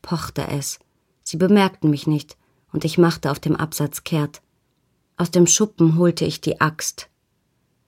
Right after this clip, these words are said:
Ich ging tief in den Wald und hackte dort auf einen Ast ein,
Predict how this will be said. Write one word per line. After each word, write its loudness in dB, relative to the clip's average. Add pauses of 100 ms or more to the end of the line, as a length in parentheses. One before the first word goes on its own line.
(180)
Ich -4
ging 4
tief -2
in 4
den 4
Wald 0 (320)
und -6
hackte -2
dort 2
auf -8
einen 0
Ast -4
ein, 0